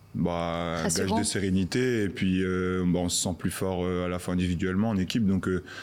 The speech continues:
Speaker 1: euh, non, je me sens de plus en plus fort, de plus en plus serein, euh, avec le brassard de capitaine de, de temps en temps aussi. Donc, c'est des responsabilités qui me plaisent et, et voilà, c'est ce qu'il me faut pour, euh,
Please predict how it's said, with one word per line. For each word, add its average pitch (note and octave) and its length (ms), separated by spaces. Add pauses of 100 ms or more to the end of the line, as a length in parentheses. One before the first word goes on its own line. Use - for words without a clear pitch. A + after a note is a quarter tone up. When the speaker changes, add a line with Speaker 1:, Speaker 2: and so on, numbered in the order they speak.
(240)
Speaker 1:
euh, E2 580
non, G2+ 160
je F2+ 100
me F2+ 60
sens F2 200
de E2 40 (240)
plus F2+ 160
en F#2 60
plus F#2 160
fort, G#2 340
de E2+ 60
plus F2 180
en F2+ 80
plus - 140
serein, G2 580
euh, F2 500
avec F2+ 240
le F#2 60
brassard F2 380
de - 40
capitaine F#2 440
de, F#2 280
de F2+ 140
temps F2+ 220
en F2+ 80
temps F#2 180
aussi. F#2 220
Donc, A2 220 (420)
c'est F2+ 800 (240)
des F#2+ 80
responsabilités F2+ 720
qui - 160
me F#2 100
plaisent G2+ 460
et, F2+ 480 (400)
et F2 100
voilà, F#2+ 240
c'est G2+ 160
ce - 80
qu'il F#2+ 140
me E2 40
faut G2 180
pour, F2 300
euh, F2 200